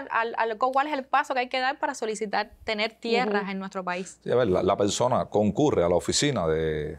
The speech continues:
Speaker 3: de la tierra o de trámites de la tierra, como se le conoce, o delegación de la agricultura del municipio,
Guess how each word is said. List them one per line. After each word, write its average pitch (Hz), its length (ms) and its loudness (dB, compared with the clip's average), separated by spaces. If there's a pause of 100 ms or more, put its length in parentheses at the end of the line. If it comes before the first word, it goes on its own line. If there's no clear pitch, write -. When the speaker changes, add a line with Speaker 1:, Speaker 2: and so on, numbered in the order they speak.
(120)
Speaker 3:
de 80 200 -4
la 78 120 2
tierra 143 340 2
o 92 100 4
de 85 60 4
trámites 123 380 0
de 127 60 2
la 127 100 0
tierra, 139 240 2
como 90 160 -2
se 92 100 0
le 90 100 0
conoce, 113 360 -2
o 90 160 6
delegación 87 440 2
de 113 60 2
la 120 80 4
agricultura 127 520 0 (100)
del 85 180 -2
municipio, 139 540 -2